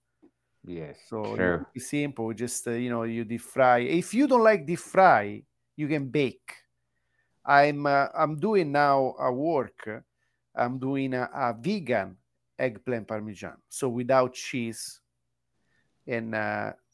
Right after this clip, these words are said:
Speaker 2: but we bake the, the eggplant, and then we put tomato sauce, eggplant, and then we gonna, we put tofu on it.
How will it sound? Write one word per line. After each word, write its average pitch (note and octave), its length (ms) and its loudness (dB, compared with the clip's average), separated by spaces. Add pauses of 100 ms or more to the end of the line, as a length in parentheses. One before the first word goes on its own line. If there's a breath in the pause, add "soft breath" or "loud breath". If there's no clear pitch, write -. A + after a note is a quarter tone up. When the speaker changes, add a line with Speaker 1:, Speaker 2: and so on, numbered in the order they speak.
(160)
Speaker 2:
but B2+ 220 0
we C3 140 -2
bake F3 480 4
the, A2 420 -4
the A#2 100 -4
eggplant, A#2 640 -6 (840)
and B2+ 200 -2
then C3+ 220 6
we C3 180 -2
put A#2 300 -8
tomato A2+ 240 -4
sauce, F3 460 -2
eggplant, F3+ 500 0
and C3 100 -6
then C#3 120 0
we C3 100 -4
gonna, B2 260 -6
we B2 140 -4
put B2 240 -10
tofu C#3 340 -2
on - 180 -18
it. - 60 -20